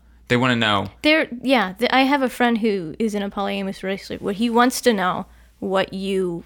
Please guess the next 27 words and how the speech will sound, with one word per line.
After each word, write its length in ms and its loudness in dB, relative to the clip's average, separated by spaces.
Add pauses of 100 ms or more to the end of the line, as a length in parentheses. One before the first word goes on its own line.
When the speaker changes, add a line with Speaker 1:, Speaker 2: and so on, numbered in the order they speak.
Speaker 2:
learned 540 4
essentially 720 -4
from 320 -4
another 340 -2
relationship. 840 -8 (400)
Speaker 1:
Yeah. 420 -4 (960)
Wow. 320 0 (1000)
Do 100 -2
you 60 4
like 180 4
it? 260 0
Do 100 -4
you 60 4
like 140 2
being, 420 0 (600)
do 100 0
you 60 4
like 120 2
this? 280 -4 (280)
Is 140 -2
it, 200 -2 (280)
is 160 0
monogamy 440 4
not 180 2
for 100 -6
you? 220 0 (580)
Speaker 2:
Um, 540 0